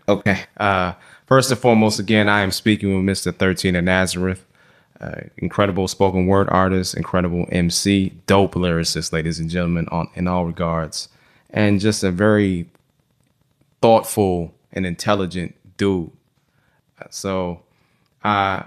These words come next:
Speaker 2: we were, we've been talking about his life and his life experiences, what has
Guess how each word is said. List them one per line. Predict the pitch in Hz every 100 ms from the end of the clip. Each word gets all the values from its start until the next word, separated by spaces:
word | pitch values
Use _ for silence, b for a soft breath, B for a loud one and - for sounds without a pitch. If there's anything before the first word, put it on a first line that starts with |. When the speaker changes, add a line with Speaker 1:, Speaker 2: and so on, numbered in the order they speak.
| -
Speaker 2:
we | 113
were, | 113 107
we've | 113 110
been | 101
talking | 120 120 113
about | 107 107 104
his | 107 98
life | 104 104 98
and |
his | 95 90
life | 95 87
experiences, | 85 - 117 113 104 110 104 92
what | 95
has | 95 92 -